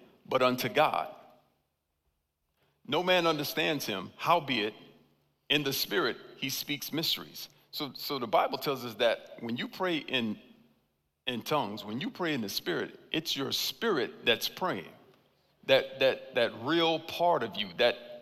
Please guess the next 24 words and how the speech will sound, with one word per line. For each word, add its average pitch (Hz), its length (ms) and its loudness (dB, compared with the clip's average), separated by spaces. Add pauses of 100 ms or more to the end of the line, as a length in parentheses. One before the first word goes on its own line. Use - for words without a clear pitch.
(560)
part 185 320 2
that, 139 260 0
that 120 160 -2
comes 127 320 0
directly 127 520 -2
from 131 340 -2
God, 101 480 4
that, 104 140 2 (260)
that - 160 0
part 151 180 4
that 123 120 0
looks 127 280 -4
just 143 300 -2
like 127 240 2
God 104 260 4
Almighty. 90 400 0 (920)
Th-, 131 280 -6
that's 156 240 2
your 147 120 0
spirit. 147 480 -2
Your 131 100 2
spirit 208 380 0
is 165 100 -2
praying. 104 400 -2